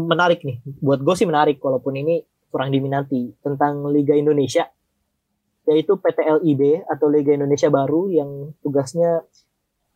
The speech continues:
mengatur jalannya Shopee Liga satu. Itu sampai sekarang belum membuat keputusan yang pasti dan masih meminta masukan dari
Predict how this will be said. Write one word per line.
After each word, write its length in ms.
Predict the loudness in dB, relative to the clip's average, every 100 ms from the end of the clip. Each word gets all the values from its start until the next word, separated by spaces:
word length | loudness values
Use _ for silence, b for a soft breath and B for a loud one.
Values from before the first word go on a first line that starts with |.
| -4
mengatur 720 | 0 2 2 2 0 -2 -6 -4
jalannya 760 | 0 0 0 -4 -4 -6 -10 _ _ _ _
Shopee 320 | -4 -2 2
Liga 240 | 2 2
satu. 400 | 0 0 0 -6 _ _ _ _ _ _ _ _
Itu 320 | -2 -2 0 0
sampai 240 | 0 0
sekarang 400 | 0 0 0 2
belum 160 | 2 2
membuat 320 | 0 -2 -2
keputusan 400 | -2 -2 0 -4
yang 160 | -4
pasti 400 | -6 -6 0 0
dan 160 | 0 -2
masih 240 | -4 0
meminta 400 | 0 2 0 0
masukan 480 | -4 -4 -6 -4 -2
dari 240 | 0 0